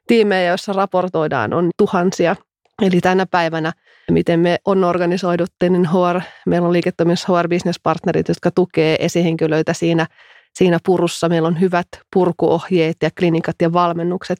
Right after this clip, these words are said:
heille. Eli se H R-työn ydin on säilynyt siinä, että se meidän tärkein tehtävä on auttaa esihenkilöitä kasvamaan ja onnistumaan. Ja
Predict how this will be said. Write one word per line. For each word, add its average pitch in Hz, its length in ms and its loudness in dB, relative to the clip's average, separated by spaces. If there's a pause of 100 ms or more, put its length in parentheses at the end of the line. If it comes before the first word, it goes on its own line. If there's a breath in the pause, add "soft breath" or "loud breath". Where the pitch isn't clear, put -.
heille. 160 260 0
Eli 160 140 0 (480)
se 190 80 2 (140)
H - 80 0 (240)
R-työn 226 520 -2 (120)
ydin 254 280 2
on 175 120 -2
säilynyt 175 440 -2
siinä, 180 340 0
että 165 140 -6
se 180 60 -4
meidän 175 280 0
tärkein 190 440 -2
tehtävä 170 420 -2
on 170 120 0
auttaa 165 420 -2
esihenkilöitä 175 800 0
kasvamaan 160 500 0
ja 165 100 -2
onnistumaan. 226 720 0 (560 loud breath)
Ja 160 300 2